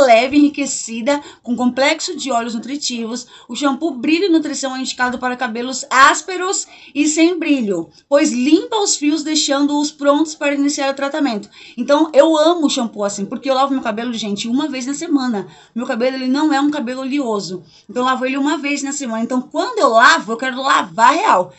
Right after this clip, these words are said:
Então, por isso eu gosto de produtos assim que oferecem uma limpeza mais profunda, né? Bom, é isso que fala sobre o shampoo, maravilhoso, e condicionador, vamos lá. Com fórmula leve, enriquecida de complexo de óleos nutritivos, o condicionador Brilho Nutrição é indicado para cabelos ásperos e sem brilho, a mesma coisa,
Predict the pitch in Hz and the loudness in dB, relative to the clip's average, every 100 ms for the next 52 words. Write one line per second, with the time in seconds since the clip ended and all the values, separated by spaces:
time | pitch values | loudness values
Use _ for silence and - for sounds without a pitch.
0 | _ _ 233 233 247 285 294 277 247 240 | _ _ -8 -6 -6 -4 0 0 -2 -8
1 | 254 240 214 226 220 247 247 240 269 240 | -10 -12 -10 -10 -8 -8 -8 -6 -2 2
2 | 240 254 254 240 240 226 233 233 233 285 | 2 0 -4 -4 -6 -8 -8 -8 -10 -10
3 | 349 285 214 190 208 247 311 - - 233 | -10 -6 -4 -4 -4 -4 -6 -16 -8 -2
4 | 233 247 262 247 254 247 220 262 349 359 | -2 -2 -4 -2 -2 -2 -6 -2 -2 0
5 | 359 523 330 269 233 302 294 269 - - | 2 4 4 4 4 2 6 6 6 0
6 | 381 339 302 247 226 254 311 254 294 302 | -2 0 0 0 2 2 2 0 2 2
7 | - - - - - 269 277 277 311 339 | 0 -4 -20 -20 -4 0 2 4 4 4
8 | 330 330 339 330 320 311 311 - 277 277 | 2 4 4 6 4 4 -4 -2 -2 -2
9 | 277 - 247 233 208 196 220 175 208 190 | -4 -4 -4 0 -2 -2 -8 -6 -2 -2
10 | 196 294 294 359 349 - - - 311 320 | -4 -6 -2 -2 -4 -10 -16 -20 -2 0
11 | 311 302 285 247 254 254 - 262 302 302 | 0 0 0 0 -4 -4 -4 -6 -4 -2
12 | 294 294 269 254 247 240 214 220 233 302 | -2 0 -4 -4 -8 -8 -8 -6 -2 0
13 | 311 302 285 262 226 220 277 277 285 311 | 0 -2 -6 -4 -4 -4 -2 -2 0 -2
14 | - - 156 | -2 -4 -6